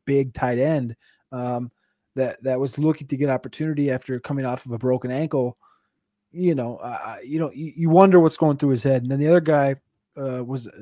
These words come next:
known to be a Big Debbie guy. Uh, Demon Demas, I believe is how you pronounce it, is a five-star wide receiver.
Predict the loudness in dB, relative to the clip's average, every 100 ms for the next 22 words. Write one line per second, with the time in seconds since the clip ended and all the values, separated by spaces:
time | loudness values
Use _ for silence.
0 | -12 -4 2 2 2 2 0 0 -6 -6
1 | -4 -4 -4 -4 -10 _ _ _ -10 -10
2 | -8 0 2 2 2 0 0 0 -4 -10
3 | -10 -10 -8 -6 -6 -6 -8 -8 -8 -10
4 | -14 -14 -14 -14 -16 _ -2 2 2 2
5 | 2 4 2 0 -4 -2 -2 0 -4